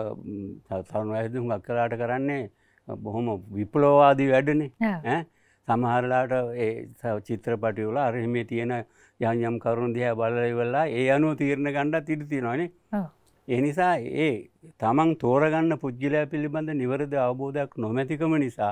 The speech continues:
Speaker 2: හ්ම්.
Speaker 1: බාහිර දේවල් ගැන කල්පනා කරලා විතරක් සම්බන්ධ වෙන නිසා තමයි ඒ, ඒ තත්ත්වය නැති වෙන්නේ.
Speaker 2: හ්ම්.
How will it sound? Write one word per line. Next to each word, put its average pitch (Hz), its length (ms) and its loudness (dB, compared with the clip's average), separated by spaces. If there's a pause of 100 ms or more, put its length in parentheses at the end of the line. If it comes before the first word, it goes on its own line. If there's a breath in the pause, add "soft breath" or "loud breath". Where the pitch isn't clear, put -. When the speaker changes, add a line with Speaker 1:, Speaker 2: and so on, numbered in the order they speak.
(160)
Speaker 2:
හ්ම්. 202 200 -2 (460)
Speaker 1:
බාහිර 143 540 6
දේවල් 151 380 2
ගැන 151 200 -2
කල්පනා 139 460 0
කරලා 143 260 -4
විතරක් 147 400 -2 (180)
සම්බන්ධ 139 500 -2
වෙන 139 160 -4
නිසා 139 340 0
තමයි 151 320 -2 (120)
ඒ, 127 140 -6 (320 soft breath)
ඒ 147 140 2
තත්ත්වය 147 380 -2
නැති 185 280 -4
වෙන්නේ. - 240 -8 (140)
Speaker 2:
හ්ම්. 180 180 -6